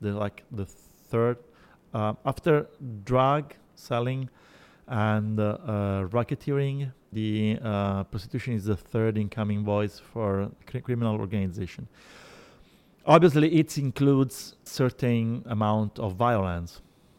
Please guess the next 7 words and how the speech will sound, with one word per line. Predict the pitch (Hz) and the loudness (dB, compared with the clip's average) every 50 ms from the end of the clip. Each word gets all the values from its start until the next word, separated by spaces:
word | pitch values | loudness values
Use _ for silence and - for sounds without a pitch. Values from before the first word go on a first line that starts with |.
| _ _ _ _ _ _ _ _ _ - 101 92 | _ _ _ _ _ _ _ _ _ -16 -8 -4
big | 117 120 117 - - - | -4 -4 -4 -4 -8 -10
amount | 98 90 90 92 92 - | -8 -6 -6 -6 -8 -8
of | 98 85 | -12 -10
violence. | 90 98 95 92 92 90 90 95 - - - - - - - - - - - - _ _ _ _ _ _ _ - | -6 -6 -4 -4 -4 -6 -8 -10 -12 -18 -20 -20 -20 -20 -20 -20 -20 -20 -20 -20 _ _ _ _ _ _ _ -10
Most | - 110 117 131 131 - - | -6 -2 0 0 0 -2 -4
of | 123 107 110 | -6 -4 -2
them | 113 104 104 101 | 0 0 0 -2